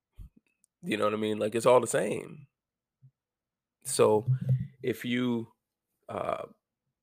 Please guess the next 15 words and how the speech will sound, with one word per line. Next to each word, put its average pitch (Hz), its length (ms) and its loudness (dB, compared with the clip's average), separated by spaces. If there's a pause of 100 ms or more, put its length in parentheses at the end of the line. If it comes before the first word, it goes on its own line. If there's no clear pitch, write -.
(440)
if, - 240 -6
if 113 240 -4
you, 120 560 -2
um, 101 540 0 (2500)
if, - 180 -6
wha-, 120 160 10
however 143 460 8
you 117 160 0
approach 165 360 2
it, 113 120 2
it's - 160 0
gonna 131 180 0
be 117 120 2
the 95 100 -2
same. - 480 -4